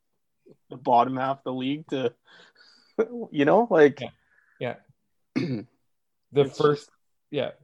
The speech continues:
Speaker 2: the bottom four who don't make playoffs in a, in a, in a league play for bragging rights and actually get something out of it.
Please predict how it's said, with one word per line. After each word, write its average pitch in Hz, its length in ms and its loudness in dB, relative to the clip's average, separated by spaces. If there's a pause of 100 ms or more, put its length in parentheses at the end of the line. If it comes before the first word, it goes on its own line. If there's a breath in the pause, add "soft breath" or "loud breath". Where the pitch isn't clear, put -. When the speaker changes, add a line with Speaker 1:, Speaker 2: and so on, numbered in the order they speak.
(340)
Speaker 2:
the 127 80 -8
bottom 139 320 4
four 139 300 0
who 135 80 0
don't 127 160 -4
make 123 240 -6
playoffs 117 400 -2
in 110 80 -6
a, 104 140 -8 (260)
in 117 120 -8
a, 104 140 -8 (640)
in 123 120 -8
a 113 80 -4
league 113 400 -8
play 117 380 -2
for 104 500 -8 (560)
bragging 117 380 -2
rights 101 540 -10 (500)
and 110 160 -6
actually 110 280 -8
get 104 200 -10
something - 300 -16
out 95 80 -14
of - 100 -20
it. - 100 -20